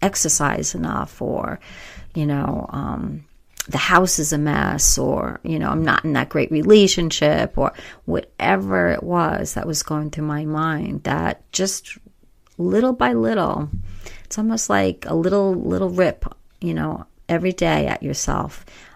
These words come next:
Um, I used to do this exercise with the kids in, in the school where they would take a sheet of paper and say, "Okay, this sheet of paper represents us." And every single time someone says something bad to you, it rips a little piece of paper,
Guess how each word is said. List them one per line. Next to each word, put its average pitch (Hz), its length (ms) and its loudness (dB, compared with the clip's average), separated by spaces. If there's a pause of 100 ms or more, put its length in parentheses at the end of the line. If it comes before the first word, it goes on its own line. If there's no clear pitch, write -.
Um, 147 520 -4 (420)
I 156 60 0
used 151 120 -4
to 185 60 0
do 185 120 6
this 160 240 0
exercise 156 580 -2
with 151 100 -2
the 151 80 -2
kids 147 340 -2
in, 147 280 -4
in 156 100 -4
the 143 60 -2
school 180 460 0
where 147 240 2
they - 160 -2
would 151 180 -2
take - 200 -2
a 151 40 -4
sheet 156 260 -2
of - 60 -8
paper 220 360 0
and 156 280 -4
say, - 180 0
"Okay, - 200 0
this 180 300 -2
sheet 190 180 0
of 185 60 -4
paper 156 340 0
represents 147 520 -2
us." - 380 2 (600)
And 175 140 2
every 180 180 4
single 202 280 2
time 156 580 2
someone 156 320 0
says 143 220 2
something 147 360 0
bad 139 300 4
to - 140 -4
you, - 100 0
it - 60 -4
rips 170 320 0
a 170 40 4
little 156 180 4
piece - 340 -4
of - 120 -6
paper, - 460 -6